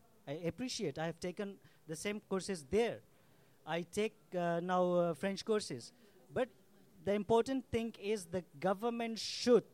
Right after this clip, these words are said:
impose that, yes, when you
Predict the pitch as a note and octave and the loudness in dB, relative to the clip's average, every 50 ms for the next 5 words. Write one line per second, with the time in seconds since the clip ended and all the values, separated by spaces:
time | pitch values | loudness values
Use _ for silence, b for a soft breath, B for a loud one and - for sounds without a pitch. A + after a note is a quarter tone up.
0 | - - _ _ - F3 G3 G3 F#3 - - A#3 G#3+ G#3 F3 C#3 - - - - | -20 -20 _ _ -4 -2 0 0 0 6 10 12 12 12 12 8 4 -4 -12 -14
1 | - _ _ _ _ - _ - _ _ _ _ _ _ - - - - _ - | -18 _ _ _ _ -20 _ -20 _ _ _ _ _ _ -20 -20 -20 -20 _ -10
2 | - D#3 F#3 - - A3+ A#3+ A#3 - - - - - _ _ - - F3 E3+ G#3 | -4 -4 -4 -2 2 2 2 2 0 -2 -10 -12 -16 _ _ -12 -2 4 6 6
3 | A3 A3+ A3+ B3 | 6 6 6 4